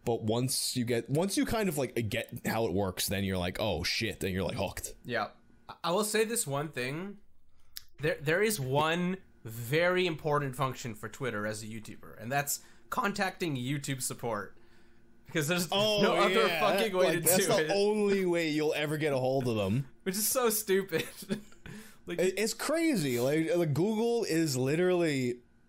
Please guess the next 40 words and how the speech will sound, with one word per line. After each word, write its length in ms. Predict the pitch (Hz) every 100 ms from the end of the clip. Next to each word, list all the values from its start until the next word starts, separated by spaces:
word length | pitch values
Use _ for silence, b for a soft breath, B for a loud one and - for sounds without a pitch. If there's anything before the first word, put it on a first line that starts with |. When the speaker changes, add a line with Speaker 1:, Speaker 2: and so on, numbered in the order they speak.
| -
Speaker 1:
one 420 | 127 120 107 139 160
of 260 | 156 131
the 80 | 123
biggest 400 | 107 127 151 -
companies 600 | 147 143 131 127 110 104
to 100 | -
have 100 | 156
ever 340 | 139 170 208 220
existed 560 | 156 147 156 - 151 120
in 120 | 123
all 240 | 131 156
of 120 | 151
humankind. 1000 | - 165 156 131 120 139 139 95 92 101 - -
Speaker 2:
<laughs> 140 | 120
Speaker 1:
Yet 240 | 143 160 175
the 140 | 196 -
only 460 | 160 196 262 262 247
way 440 | 156 151 170 139 135
to 340 | - 156 135 120
get 340 | 160 160 170 - -
realistic 680 | 143 139 147 165 160 185 -
contact 540 | 135 139 147 123 104
for 100 | 131
their 120 | 127 127
customer 500 | - 139 - 135 123
service 600 | 117 110 127 165 160 - B B B
is 180 | - 160
to 120 | - 165
use 540 | 156 180 170 147 - -
a 100 | 143
platform 540 | - 156 170 160 156 139
owned 340 | 135 170 175
by 160 | 131 131
somebody 420 | 131 139 135 127
else. 100 | 160
Speaker 2:
Yeah, 80 | 180
like 140 | 151 147
a 100 | -
competing 640 | 180 147 185 180 170 165 170
platform. 680 | 143 135 135 123 113 117